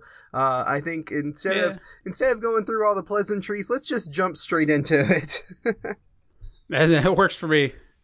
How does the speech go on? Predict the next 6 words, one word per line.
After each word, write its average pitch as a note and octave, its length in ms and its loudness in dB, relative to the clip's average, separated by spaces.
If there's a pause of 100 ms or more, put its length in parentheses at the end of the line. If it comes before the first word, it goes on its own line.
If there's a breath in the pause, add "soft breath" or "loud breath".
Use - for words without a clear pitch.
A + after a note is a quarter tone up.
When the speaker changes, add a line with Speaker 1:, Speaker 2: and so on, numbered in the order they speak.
(280)
Speaker 1:
All B2+ 240 -4
right. A#2+ 280 -4 (260 soft breath)
So F#3+ 500 2
we G3 340 0
starting B3+ 560 0
off G3 260 2